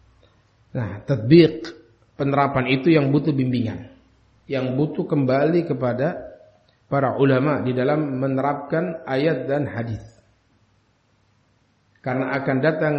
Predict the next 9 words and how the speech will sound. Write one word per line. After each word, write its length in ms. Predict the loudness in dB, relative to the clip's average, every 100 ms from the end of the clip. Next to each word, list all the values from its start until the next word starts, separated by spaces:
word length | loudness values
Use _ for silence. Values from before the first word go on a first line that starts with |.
| -2
satu 320 | -4 -4 -2
masa 640 | 0 0 0 -2 -4 -8 -18 -20 _ _ _ _ _ _ _ _ _ _ _ _ _ _ _ _ _ _ _ _ _ _ _ _ _ _ _ _ _ _
mereka 400 | 0 2 4 2
syabab 560 | 2 2 6 6 4 0 -10 -18 -20 _ _ -8
yang 160 | -4
bersemangat, 560 | -4 -2 -2 -2 -4 -8 -14 -20 _ _ _ _ _ _ _ _ _ _ _ _ _ _ _ _ _ _ _
ya, 240 | -16 -14 -12
tetapi 480 | -8 -4 -2 -2 -2
mereka 800 | -2 -2 -2 -4 -6 -6 -10